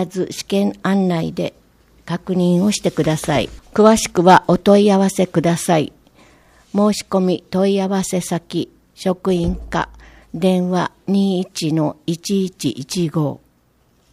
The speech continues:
人権啓発センターの各種講座。人権ふれあい教室。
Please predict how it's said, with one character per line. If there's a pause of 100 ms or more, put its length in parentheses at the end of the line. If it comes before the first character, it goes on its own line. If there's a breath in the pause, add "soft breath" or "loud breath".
(720 soft breath)
人
権
啓
発
セ
ン
タ
ー
の
各
種
講
座。 (1120 soft breath)
人
権
ふ
れ
あ
い
教
室。